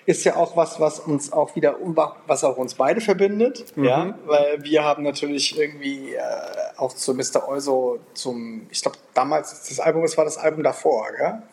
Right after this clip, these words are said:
Speaker 1: Was, was wir damals irgendwie auch ausgiebig gehört haben.
Speaker 2: Mm, ja.
Speaker 1: Ne?
Speaker 2: Also, ich kann's k-,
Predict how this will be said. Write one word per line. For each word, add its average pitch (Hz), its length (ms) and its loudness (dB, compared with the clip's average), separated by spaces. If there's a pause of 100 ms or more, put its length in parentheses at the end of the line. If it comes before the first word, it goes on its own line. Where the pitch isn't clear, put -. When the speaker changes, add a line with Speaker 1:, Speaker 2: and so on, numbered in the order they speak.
(200)
Speaker 1:
Was, - 440 -4 (800)
was - 300 -2
wir 127 180 4
damals 127 380 0
irgendwie 131 260 -2
auch 127 120 -4
ausgiebig 135 500 -4
gehört 131 300 0
haben. 101 400 -10 (1600)
Speaker 2:
Mm, 113 880 -4
ja. 95 840 -4 (960)
Speaker 1:
Ne? 147 420 -2 (1000)
Speaker 2:
Also, 123 400 0 (480)
ich - 240 -6
kann's - 440 -4 (160)
k-, - 240 -8